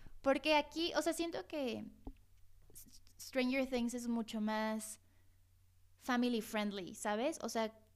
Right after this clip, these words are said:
creo que puedes engancharte con los personajes, son niños, son tipazos, es, es divertido, es gracioso, como que hay puntos en los que puedes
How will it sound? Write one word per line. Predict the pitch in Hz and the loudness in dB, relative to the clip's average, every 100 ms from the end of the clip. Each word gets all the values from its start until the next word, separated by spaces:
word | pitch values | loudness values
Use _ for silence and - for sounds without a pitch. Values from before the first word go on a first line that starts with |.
| - | -2
creo | 254 | 0
que | 254 269 | 2 0
puedes | 269 254 262 254 | 0 2 2 2
engancharte | 247 214 202 214 214 226 | 0 0 -2 -2 -4 -4
con | 214 214 | -2 0
los | 208 | -2
personajes, | 208 202 214 240 294 302 302 302 302 | -2 -4 0 0 0 2 2 2 2
son | 254 | 2
niños, | 254 294 285 277 277 277 269 - - - | 4 4 6 6 6 4 2 -4 -20 -20
son | - 247 | -4 -2
tipazos, | 233 214 269 269 269 269 262 | 0 2 6 6 6 4 4
es, | 262 247 247 - | 0 -2 -6 -2
es | 254 247 220 | 0 0 -4
divertido, | 202 226 196 269 277 | 0 2 2 2 2
es | 262 240 | 4 2
gracioso, | 220 196 - 262 262 254 247 247 247 | 0 -2 0 2 2 2 4 4 2
como | 240 226 226 | 0 0 2
que | 254 | 2
hay | 262 | 2
puntos | 262 254 277 277 | 0 2 2 2
en | 240 | 0
los | 208 - | 0 -2
que | |
puedes | 208 226 233 240 233 | -2 0 2 2 0